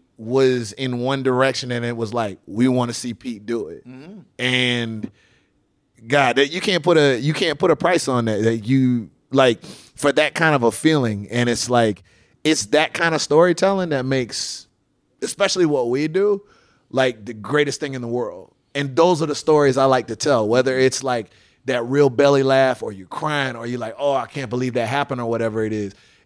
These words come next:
Speaker 1: Anything that could take somebody who's watched this for a million years and they got their star ratings, and, "Well, I think it would have been a five star if they had just added five minutes." It's like, h-, how do you know? How do you know? Like, that story needed to be told the way that it was told.
Speaker 2: Exactly the way it needed to be told.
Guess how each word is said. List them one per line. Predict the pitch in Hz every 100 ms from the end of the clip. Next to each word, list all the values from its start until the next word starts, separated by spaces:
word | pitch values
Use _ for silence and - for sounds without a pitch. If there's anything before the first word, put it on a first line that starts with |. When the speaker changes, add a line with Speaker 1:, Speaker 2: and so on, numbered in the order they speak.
| _ -
Speaker 1:
Anything | 175 214 208 190 180
that | 156 147
could | 127
take | 160 -
somebody | 156 151 143 120
who's | 123 110
watched | 135 123 135
this | 123 - _
for | - 131
a | 117
million | 135 131 127
years | 131 127 120
and | 107
they | 110
got | 110 -
their | 107
star | - 170 165
ratings, | 156 151 143 117
and, | 110
"Well, | 160 180
I | 160
think | 240 214
it | 180
would | 185
have | 156
been | 160
a | 113
five | - - 190 180
star | 160 151 135
if | 127
they | 139
had | 135
just | 131 143 -
added | 127 165 -
five | - 208 190
minutes." | 170 208 156
It's | 156
like, | 147 - _ _ _ _
h-, | - -
how | -
do | 320
you | 277
know? | 269 294 135 127 151 _ _ _
How | 160
do | 262
you | 247
know? | 262 214 135 143
Like, | 156 147 - _ _ _ _
that | 170 185
story | - 240 240 202 165
needed | 127 104 147 202 185 160
to |
be | 170
told | 165 190 180 151
the |
way | 147 147
that | 143 131
it |
was | 110 -
told. | 151 - -
Speaker 2:
Exactly | 120 107 110 107 101
the | 104
way |
it | 95
needed | 95
to |
be | 92
told. | 92 95 92